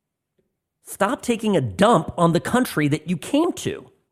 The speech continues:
And I say this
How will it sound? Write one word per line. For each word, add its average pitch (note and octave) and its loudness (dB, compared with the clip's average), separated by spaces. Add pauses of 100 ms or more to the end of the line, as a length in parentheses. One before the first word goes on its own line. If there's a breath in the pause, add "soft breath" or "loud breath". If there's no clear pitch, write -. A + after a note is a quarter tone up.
(1300)
And A#3+ 0
I B3 0
say C#4 0
this C#3 -4